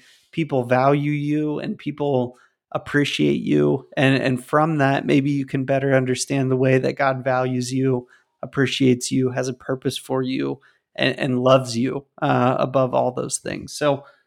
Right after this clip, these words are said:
I don't know, man, just trying to get practical with it. But yeah,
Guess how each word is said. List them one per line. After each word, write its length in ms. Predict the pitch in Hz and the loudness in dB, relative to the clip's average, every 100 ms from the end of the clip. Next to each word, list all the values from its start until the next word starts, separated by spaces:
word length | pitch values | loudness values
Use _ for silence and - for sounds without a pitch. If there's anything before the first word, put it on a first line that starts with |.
| _ _ _ - | _ _ _ 0
I 60 | |
don't 120 | 165 165 | 4 6
know, 140 | 127 | 6
man, 240 | 120 117 117 | 6 2 2
just 200 | 160 - | -2 2
trying 200 | 175 175 | 2 4
to 60 | |
get 180 | 170 143 | 0 0
practical 540 | 135 135 135 135 135 | 2 0 0 -6 -2
with 200 | 139 135 | -2 0
it. 180 | 135 - | 0 0
But 300 | - - - _ _ _ | 0 0 -2 _ _ _
yeah, 260 | 156 123 | 2 2